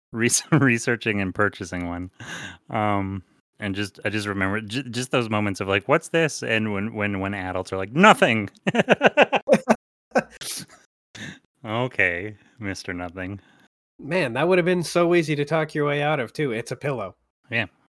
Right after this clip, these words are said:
Speaker 2: It's a special pillow for my neck.
Speaker 1: It's nothing. That's vegetables.
Speaker 2: <laughs> I remember that.
Speaker 1: <laughs>
Speaker 2: I, I remember that. That was good.
Speaker 1: Stories. Okay.
Speaker 2: Okay.
Speaker 1: Do we have,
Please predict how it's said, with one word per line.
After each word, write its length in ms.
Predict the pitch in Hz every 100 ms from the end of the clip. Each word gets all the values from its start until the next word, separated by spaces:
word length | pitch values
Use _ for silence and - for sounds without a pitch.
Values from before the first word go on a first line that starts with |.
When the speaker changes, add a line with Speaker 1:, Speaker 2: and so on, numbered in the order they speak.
| _
Speaker 2:
It's 200 | 170 175
a 80 | 175
special 440 | 156 - 180 - 160
pillow 360 | 170 170 156
for 160 | 135 143
my 180 | 135 135
neck. 440 | 135 127 - - _ _ _
Speaker 1:
It's 80 | -
nothing. 280 | 151 - 92
That's 180 | 95
vegetables. 640 | - 131 - 92 87 87 - _ _
Speaker 2:
<laughs> 220 | _ - - - - 143 120 113 - - - _ - - 156 -
I 140 | 180
remember 500 | 151 160 160 185 131
that. 240 | 104 98 - - - - - - - - _ _ -
Speaker 1:
<laughs> 80 | - - - - - _ _ _
Speaker 2:
I, 200 | - 117
I 140 | 127 127
remember 500 | 147 156 165 185 98
that. 180 | 92 95
That 100 | 120
was 140 | 123
good. 240 | - 143 104 _ _ _
Speaker 1:
Stories. 640 | - 107 90 101 101 - - - - 156 - _ _ _ - -
Okay. 380 | 117 123 107 80
Speaker 2:
Okay. 320 | 165 190 185 127
Speaker 1:
Do 60 |
we 60 | 113
have, 220 | 123 117